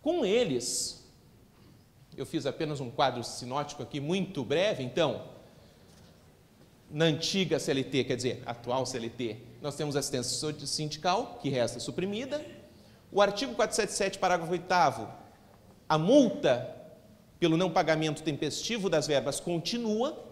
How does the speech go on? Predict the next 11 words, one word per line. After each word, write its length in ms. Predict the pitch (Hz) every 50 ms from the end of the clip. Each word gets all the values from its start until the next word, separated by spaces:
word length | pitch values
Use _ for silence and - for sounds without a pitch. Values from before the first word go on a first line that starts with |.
| - - - -
se 200 | - - - 151
mantém, 500 | 143 151 180 208 - 220 196 214 302 302 -
sem 180 | - - 269 -
problema. 480 | - 165 175 170 170 170 214 262 294 - - - - - - - -
E 80 | - 277
o 60 | 294
que 100 | 285 -
é 80 | 269 277
novo 560 | 269 262 254 247 254 247 240 277 285 - - - - -
é 100 | - 311
isso. 440 | 311 262 233 - - - - -